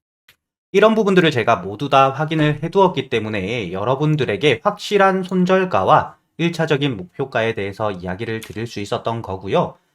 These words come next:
제가 현 시점의 대응 전략 안에는 일 차적인 목표가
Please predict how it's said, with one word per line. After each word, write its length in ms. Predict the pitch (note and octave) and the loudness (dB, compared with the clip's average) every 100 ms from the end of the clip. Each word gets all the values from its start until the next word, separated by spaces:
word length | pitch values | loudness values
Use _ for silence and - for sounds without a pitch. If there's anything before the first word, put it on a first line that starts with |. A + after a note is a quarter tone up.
| _ _ | _ _
제가 340 | G#2+ A#2+ B2 B2 | -2 2 2 2
현 260 | F3+ F#3 | 0 0
시점의 540 | F#3 F#3+ F#3 D#3 D3+ D3 | 0 -4 0 2 2 0
대응 320 | G2 A2+ C3 | -4 -6 -8
전략 480 | F#2 F2+ A#2+ C3 - | -8 0 2 0 0
안에는 500 | C#3+ D3+ G#2+ E3 E3+ _ _ _ | 0 0 -2 -4 -4 _ _ _
일 160 | F#3 | -2
차적인 460 | G3 G#3 F3+ D#3 C#3 | 2 2 4 2 -2
목표가 480 | - - C3 B2+ | -4 -8 -2 0